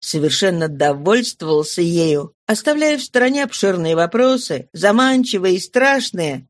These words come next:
неизмеримые перспективы отвлеченного, пропасти метафизики. Он не касался всех этих бездн, примыкающих для апостола к Богу,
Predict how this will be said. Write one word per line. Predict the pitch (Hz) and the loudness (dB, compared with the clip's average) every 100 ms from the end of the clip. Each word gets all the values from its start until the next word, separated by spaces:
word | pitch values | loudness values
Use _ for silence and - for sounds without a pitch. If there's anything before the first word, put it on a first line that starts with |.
| - | -6
неизмеримые | 160 165 160 180 214 202 190 | 0 0 0 0 2 0 0
перспективы | 185 175 - 208 - 220 190 | -2 -4 -4 -6 0 2 2
отвлеченного, | 180 170 165 - 294 294 269 247 240 233 | 0 -6 -8 -2 0 0 -2 -2 -4 -6
пропасти | - 156 156 151 - 147 | -4 -2 -2 -6 -10 -8
метафизики. | 139 135 139 135 180 175 170 - 170 - _ _ _ - | -6 -4 -6 -4 -4 -4 -8 -8 -10 -12 _ _ _ -2
Он | 359 | 2
не | 349 | 2
касался | 339 349 - 165 139 143 | 2 -2 0 -2 -2 -6
всех | - 214 214 | -2 0 0
этих | 185 190 | -2 -4
бездн, | 170 226 294 220 170 143 143 | -2 2 2 0 -4 -6 -8
примыкающих | - 170 175 196 190 180 - 180 165 | -4 -2 0 2 2 2 0 -4 -4
для | 170 190 180 | 0 2 2
апостола | 170 233 226 - 196 202 | 0 0 0 0 -2 -2
к | 185 | -2
Богу, | 185 262 190 143 131 - | 0 2 2 0 -4 -4